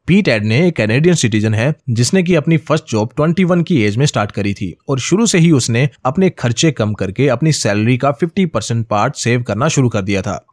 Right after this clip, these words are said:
और उन्हीं सेव किए पैसों को उसने इंडेक्स फंड में इन्वेस्ट करना चालू कर दिया। पीट का गोल था कि वो सैंतीस की एज तक रिटायर हो जाएंगे, लेकिन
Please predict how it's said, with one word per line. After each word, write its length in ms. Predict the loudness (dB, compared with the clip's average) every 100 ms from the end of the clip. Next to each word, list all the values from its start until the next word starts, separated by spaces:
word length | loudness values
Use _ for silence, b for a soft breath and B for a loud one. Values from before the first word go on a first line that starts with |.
| -4
और 80 | -2
उन्हीं 280 | 2 4 4
सेव 280 | 2 0
किए 180 | 0 -2
पैसों 340 | -2 -2 -2 0
को 180 | 2 0
उसने 280 | 0 -2
इंडेक्स 280 | 0 -2 -4
फंड 180 | -4 0
में 80 | 0
इन्वेस्ट 260 | 2 0
करना 220 | -4 -4 -4
चालू 240 | -2 -4
कर 160 | -4 -4
दिया। 200 | -6 -8 -10 -2
पीट 160 | -2 0
का 120 | 0
गोल 240 | 0 0
था 160 | 0 0
कि 120 | 2
वो 100 | 0
सैंतीस 500 | 0 -2 -2 0 0
की 160 | 0 0
एज 160 | 0 -2
तक 100 | -2
रिटायर 280 | 0 0 0
हो 140 | 0
जाएंगे, 360 | -2 -2 -4 -8 _ -2
लेकिन 440 | 0 0 0